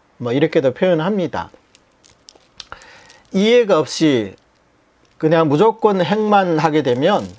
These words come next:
그 행이 잘못된 행이 될 수도 있다. 왜냐하면 교리적인 뒷받침이 없는 그런 행은 자기 생각대로, 어, 수-, 어, 하는 그런 수행일 수가 있기 때문에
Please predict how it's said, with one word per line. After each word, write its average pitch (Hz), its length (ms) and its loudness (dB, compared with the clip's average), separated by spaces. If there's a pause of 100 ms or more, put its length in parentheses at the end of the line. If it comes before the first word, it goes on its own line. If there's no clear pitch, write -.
그 269 220 0
행이 190 600 2 (460)
잘못된 240 560 0
행이 202 280 0
될 131 180 -2
수도 131 180 -8
있다. 117 240 -4
왜냐하면 175 320 0
교리적인 202 760 0 (300)
뒷받침이 180 680 0
없는 147 520 2
그런 170 280 0
행은 165 440 -2 (840)
자기 208 460 0
생각대로, 254 1080 2
어, 147 240 2
수-, - 240 -12
어, 127 140 -4 (140)
하는 190 320 0
그런 196 240 0
수행일 202 440 0
수가 156 280 0
있기 131 260 -6
때문에 127 540 0